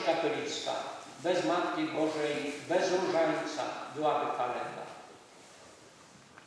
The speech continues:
Wybrał się w tym roku pańskim z wielu powodów. Najpierw chciał uczcić beatyfikację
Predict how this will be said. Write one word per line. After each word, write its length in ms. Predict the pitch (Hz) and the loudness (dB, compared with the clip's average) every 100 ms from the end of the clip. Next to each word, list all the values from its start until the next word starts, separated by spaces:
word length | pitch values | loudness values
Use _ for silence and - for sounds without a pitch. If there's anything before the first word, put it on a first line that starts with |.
| - - | -20 -8
Wybrał 520 | 131 175 160 156 151 | 0 2 6 6 4
się 280 | 151 151 147 147 147 - - - - - - - - | 2 0 0 0 -6 -10 -14 -18 -18 -20 -20 -20 -4
w 40 | |
tym 180 | 160 147 | 0 4
roku 300 | 165 160 156 | 2 2 0
pańskim 880 | 147 151 - - - - 143 143 - - - - - - - - | 2 2 2 -2 -4 -6 -8 -8 -10 -14 -18 -18 -20 -20 -20 -16
z 120 | - | -8
wielu 260 | - - - | 2 4 4
powodów. 640 | - 175 160 147 - - - - - - - - - - - - - - - 123 | 2 2 2 2 0 -4 -8 -12 -14 -16 -18 -20 -20 -20 -18 -18 -18 -18 -16 -4
Najpierw 720 | 160 190 180 175 175 180 - | 0 0 2 0 0 -2 -4
chciał 300 | 156 151 160 156 160 - - - - - - | 2 4 4 2 0 -4 -8 -10 -14 -14 -4
uczcić 760 | 220 220 220 - 190 185 - 170 | 0 0 0 -2 -2 -4 -4 2
beatyfikację 1080 | 185 180 180 156 156 156 151 - 160 160 | 4 6 4 2 0 2 4 4 4 2